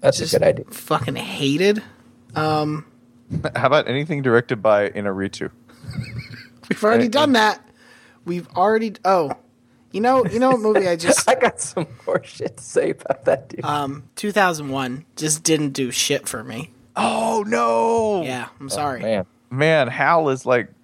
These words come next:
Speaker 2: I know.
Speaker 1: Yeah.
Speaker 2: I know.
Speaker 3: Ha-,
Speaker 2: I just,
Speaker 3: Ha-,
Speaker 2: I don't
Speaker 3: Hal
Speaker 2: have
Speaker 3: is my, Hal is my homeboy.
Speaker 2: I, I think it has good parts, but, like,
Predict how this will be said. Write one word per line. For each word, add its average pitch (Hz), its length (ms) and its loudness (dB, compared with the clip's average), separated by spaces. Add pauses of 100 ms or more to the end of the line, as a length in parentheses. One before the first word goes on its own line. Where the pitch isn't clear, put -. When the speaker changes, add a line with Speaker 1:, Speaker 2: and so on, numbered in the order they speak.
Speaker 2:
I 151 160 -2
know. 302 220 4
Speaker 1:
Yeah. 101 180 4 (260)
Speaker 2:
I 160 120 -4
know. 214 180 4
Speaker 3:
Ha-, 131 120 2
Speaker 2:
I 151 80 -4
just, 156 240 -6
Speaker 3:
Ha-, - 180 -2
Speaker 2:
I 143 80 -10
don't 151 160 -6
Speaker 3:
Hal 185 260 4
Speaker 2:
have 165 80 0
Speaker 3:
is 147 80 -14
my, 147 140 4
Hal 170 260 2
is 156 100 -6
my 143 100 0
homeboy. 147 580 0 (260)
Speaker 2:
I, - 120 -18 (260)
I 180 300 0
think 233 220 2
it 208 60 0
has 190 200 0
good 170 220 -4
parts, 170 540 0
but, 139 300 -8
like, 131 560 -10